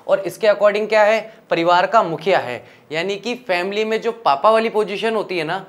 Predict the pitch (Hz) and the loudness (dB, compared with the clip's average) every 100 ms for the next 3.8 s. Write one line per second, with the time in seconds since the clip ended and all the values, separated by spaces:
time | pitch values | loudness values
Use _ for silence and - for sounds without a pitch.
0 | - _ - 120 160 175 233 240 226 214 | -20 _ -12 0 2 4 4 4 2 -2
1 | 196 180 180 165 156 156 175 240 254 - | -2 -4 -4 -8 -8 -6 -2 0 -2 -6
2 | - - 151 170 165 175 151 135 123 107 | -20 -14 -4 -4 -2 -4 -2 -4 -8 -12
3 | 104 - _ - 226 233 233 | -18 -20 _ 2 2 4 4